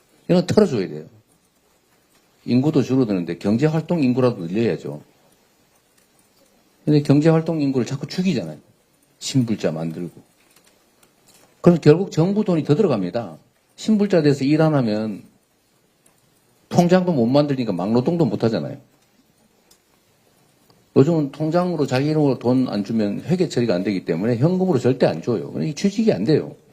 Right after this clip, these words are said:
하루 일당짜리도 못 간단 말입니다. 그러니까 신용불량자가 되는 순간에 경제활동에서 배제돼요.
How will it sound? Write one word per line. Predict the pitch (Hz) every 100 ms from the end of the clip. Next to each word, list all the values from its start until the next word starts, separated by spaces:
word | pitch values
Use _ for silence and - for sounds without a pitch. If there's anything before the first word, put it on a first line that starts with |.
| - _ _ -
하루 | - 180
일당짜리도 | 190 143 185 185 160 113
못 | 98
간단 | 127 107
말입니다. | 78 71 - - - _ _ _ _ _ _ _ _
그러니까 | 180 175
신용불량자가 | 165 190 190 180 165 151 143 123 - 123
되는 | 117 123
순간에 | 120 107 120 131
경제활동에서 | 110 120 151 143 139 120 101
배제돼요. | - 107 113 85 71